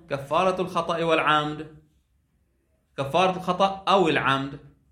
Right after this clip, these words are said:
قال: وجهان، مأخذهما كونه في الأصل غير قاصد، هذا وجه عدم وجوب الكفارة،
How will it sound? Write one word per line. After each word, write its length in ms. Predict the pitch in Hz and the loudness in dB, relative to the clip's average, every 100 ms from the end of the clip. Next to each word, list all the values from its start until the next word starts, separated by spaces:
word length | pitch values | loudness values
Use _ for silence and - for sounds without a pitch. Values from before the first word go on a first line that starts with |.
| _ | _
قال: 140 | 135 131 | -2 0
وجهان، 420 | 127 127 127 104 - _ _ _ _ _ _ _ _ | 0 -2 -6 -8 -14 _ _ _ _ _ _ _ _
مأخذهما 1000 | 147 156 147 202 226 170 147 135 131 - - _ - - _ _ _ _ _ _ _ _ _ _ _ _ _ _ - | -4 -2 2 4 4 0 -2 -2 -4 -8 -18 _ -20 -20 _ _ _ _ _ _ _ _ _ _ _ _ _ _ -4
كونه 720 | 220 262 233 185 180 185 185 - - _ _ _ | 0 2 2 2 2 0 -6 -14 -20 _ _ _
في 80 | 151 | -4
الأصل 400 | 147 190 190 190 | 0 0 0 2
غير 260 | 196 196 | 4 4
قاصد، 720 | 175 196 180 170 139 139 131 156 | 0 0 -2 -2 -6 -8 -10 -6
هذا 380 | 156 151 147 - | -4 -6 -8 -8
وجه 340 | 156 147 135 | -6 -6 -4
عدم 400 | 110 156 151 131 | -2 0 0 0
وجوب 260 | 127 151 143 | -2 -4 -6
الكفارة، 840 | 131 131 - 160 131 120 - | -6 -6 -2 -2 0 -4 -10